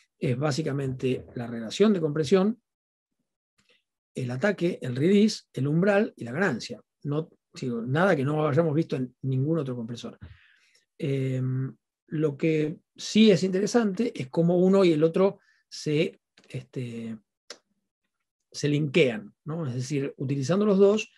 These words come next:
yo puedo tener una buena combinación de colores, porque acuérdense eso, los co-, compresores son ecualizadores y, y cada compresor le pone su personalidad. En este caso en particular, las personalidades están absolutamente de manifiesto,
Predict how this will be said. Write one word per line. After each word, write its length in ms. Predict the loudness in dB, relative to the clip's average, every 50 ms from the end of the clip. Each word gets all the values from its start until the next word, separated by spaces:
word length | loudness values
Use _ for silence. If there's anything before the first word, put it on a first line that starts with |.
| _ _ _
yo 140 | -4 -2 2
puedo 200 | 4 4 4 2
tener 160 | 2 -2 -6
una 160 | -8 -6 -6
buena 320 | -2 0 2 2 2 0 -2
combinación 840 | -4 -4 -4 -4 -2 -2 -2 -2 -4 -6 -6 -4 -4 -2 -2 -2 -4
de 100 | -4 -6
colores, 440 | -4 -4 -4 -4 -4 -6 -6 -8 -10 _ _ _ _ _
porque 280 | -8 -6 -4 -4 -4 -4
acuérdense 580 | -4 -4 -4 -2 -2 -4 -2 -2 0 0 0
eso, 320 | 0 -2 -6 -8 -12 -12 _ _ _ _ _ _
los 120 | -16 -12
co-, 160 | -12 -12 -10 -8
compresores 520 | -6 -6 -6 -4 2 2 2 2 2 -2 -10
son 240 | -4 2 4 4 4
ecualizadores 640 | 4 2 0 -4 0 0 0 0 2 0 -2 -4 -8 _ _ _ _ _ _
y, 240 | -6 -6 -6 -6 -8 _ _ _ _ _ _ -20 -20 _ _ _ _ _
y 160 | -12 -12 -12 -14 _ _ _ _
cada 640 | -2 0 2 2 2 0 0 -2 -2 -6 -8 -12 _
compresor 420 | _ -8 -8 -6 -4 -2 0 2 2
le 160 | 2 0 -2
pone 260 | -2 -2 -2 -2 -2
su 220 | -2 -4 -8 -8 -6
personalidad. 760 | -8 -10 -8 -8 -10 -10 -8 -4 -2 -2 0 0 -2 -4 -8 _ _ _ _ _ _ _
En 100 | 0 4
este 260 | 4 4 4 2 0 0
caso 180 | 0 0 -2
en 60 | -2
particular, 400 | -4 -6 -8 -6 -4 -2 -2 0
las 120 | 0 -2 -4
personalidades 440 | -6 -8 -8 -6 -4 -4 -2 -4 -4
están 260 | -6 -8 -10 -10 -10 _
absolutamente 600 | -14 -10 -8 -8 -6 -6 -6 -6 -6 -6 -6 -6
de 80 | -6 -6
manifiesto, 720 | -6 -6 -8 -8 -2 -2 -2 -2 0 -2 -2 -2 -2 -4